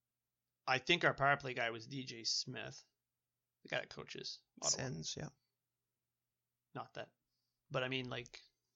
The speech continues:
Speaker 1: I know you're saying usually, yeah, they get rid of assistants, always go first. I think Todd McLellan, same thing.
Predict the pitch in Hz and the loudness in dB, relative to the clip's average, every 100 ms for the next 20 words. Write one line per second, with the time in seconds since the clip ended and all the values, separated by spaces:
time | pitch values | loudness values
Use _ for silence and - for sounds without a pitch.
0 | _ - - - - - _ _ _ - | _ -20 -20 -20 -20 -20 _ _ _ 0
1 | 156 160 151 151 151 135 135 135 127 127 | 6 8 8 8 6 6 4 2 2 2
2 | 120 117 120 131 - 127 - - 160 170 | 2 0 -2 -2 -2 0 2 4 4 2
3 | 147 147 139 131 - 120 117 135 127 - | 2 2 2 2 -2 -4 -6 -8 -8 -6
4 | 143 143 151 147 135 - 123 117 117 123 | -4 -4 -2 -2 -4 -6 -6 -4 -4 -4
5 | 113 127 | -8 -10